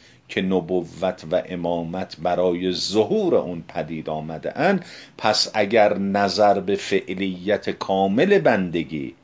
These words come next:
که همان وجود فاطمهٔ زهراست نبود، اصلاً خداوند نبوت و امامت رو اراده نمی‌کرد.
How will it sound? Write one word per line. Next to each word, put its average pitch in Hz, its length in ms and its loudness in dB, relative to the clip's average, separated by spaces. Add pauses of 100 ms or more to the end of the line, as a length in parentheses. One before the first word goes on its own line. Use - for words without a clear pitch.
(460)
که 101 120 0
همان 165 520 2 (600)
وجود 165 500 4
فاطمهٔ 82 720 0
زهراست 78 680 -6
نبود، 117 720 2 (1400)
اصلاً 147 440 2
خداوند 110 840 2
نبوت 85 720 0
و 92 180 0
امامت 87 680 -2
رو 196 200 2
اراده 131 440 4
نمی‌کرد. 73 680 -8